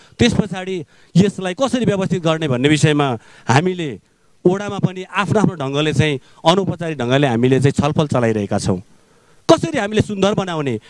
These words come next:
हाम्रो काठमाडौँ महानगरपालिका, यो राजधानी हो। हामीले त्यो कारणले पनि भन्न सकिन्छ आज छब्बिसौँ, सत्ताइसौँ वर्ष बितिसकेको छ महानगर भएको। यो धेरै अव्यवस्थित छ।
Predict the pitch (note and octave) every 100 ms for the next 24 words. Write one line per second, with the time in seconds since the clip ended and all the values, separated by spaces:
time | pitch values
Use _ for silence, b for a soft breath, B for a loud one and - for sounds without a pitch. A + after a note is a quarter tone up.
0 | b F3 G3+ A#3+ E3+ B3 A#3+ A3 G#3 G3
1 | F3+ E3 D3 B2+ B B D4+ C#4+ C#4+ G#3+
2 | C4+ B3+ F#3+ G#2+ - _ _ _ _ _
3 | _ D#3 A#3+ B3 D4+ C4+ B3 A#3+ A3+ A3+
4 | E3 G3+ G3+ G#3+ G3 F3 F3 C#3 b -
5 | F3+ F#3+ F#3 E3+ F#3+ E3+ A#3+ C#4+ C4 A#3+
6 | G3+ F3 D#3+ D#3+ D#3 D3 D3 D3 C#3 C3+
7 | C3 A#2+ A2 G#2+ G2 b b b b b
8 | F3+ D3+ G3+ C#4 C4 C4 B3 A3 G3+